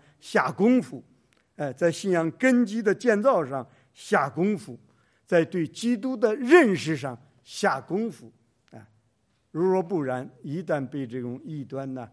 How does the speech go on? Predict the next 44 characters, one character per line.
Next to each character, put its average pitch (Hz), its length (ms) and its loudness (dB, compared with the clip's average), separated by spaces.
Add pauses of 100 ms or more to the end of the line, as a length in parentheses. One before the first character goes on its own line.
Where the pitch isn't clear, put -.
(140)
错 - 240 -6
谬 143 140 -6
的 123 100 -12
道 135 160 -6
理 123 100 -10
所 120 200 -18
冲 143 260 -16
击 139 140 -16
的 135 100 -20
时 - 140 -20 (100)
候 120 120 -20
啊， 113 80 -20 (580)
我 117 120 -18
们 123 140 -14
就 120 100 -12
会 123 120 -10
乱 120 200 -10
了 123 120 -14
阵 120 240 -14
脚， - 260 -20 (1200)
就 143 60 -20
乱 127 180 -18
了 120 120 -18
阵 110 200 -18
脚。 110 160 -20 (320)
所 143 100 -2
以 147 80 -2
这 143 160 -4
是 120 120 -6
我 123 120 -6
们 123 100 -8
特 127 200 -14
别 120 140 -12
要 117 200 -14 (300)
学 - 240 -14
习 113 120 -20
的 113 120 -20
内 113 180 -18
容。 113 180 -20 (520)
但 143 180 -2
愿 135 180 -4
今 151 220 -6
天 143 240 -8
呢 123 100 -12